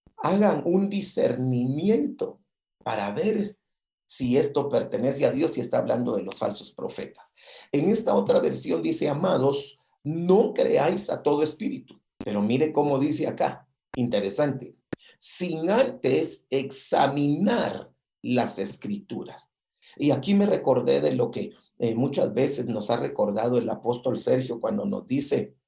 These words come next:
el discernimiento no siempre está, pero siempre llega.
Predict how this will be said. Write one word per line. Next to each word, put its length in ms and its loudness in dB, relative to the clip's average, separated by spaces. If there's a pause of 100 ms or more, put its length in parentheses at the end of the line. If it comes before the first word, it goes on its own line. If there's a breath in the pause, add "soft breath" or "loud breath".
(640)
el 200 0 (100)
discernimiento 920 0 (640)
no 300 4
siempre 580 -2
está, 440 -10 (640)
pero 240 4
siempre 680 0
llega. 360 -4